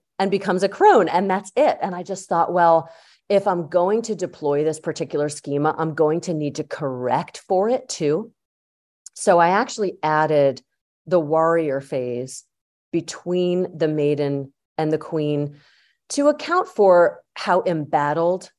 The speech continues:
the feminine is in contemporary life. And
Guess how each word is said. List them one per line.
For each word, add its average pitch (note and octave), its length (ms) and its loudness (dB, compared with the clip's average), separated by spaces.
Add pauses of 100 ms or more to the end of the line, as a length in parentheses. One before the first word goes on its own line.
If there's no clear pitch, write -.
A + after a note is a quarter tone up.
(440)
the F3+ 140 0
feminine D#3+ 560 -2
is D3 580 -2 (480)
in E3 280 2
contemporary D3+ 680 0
life. D3 460 -6 (1000)
And D#3+ 540 2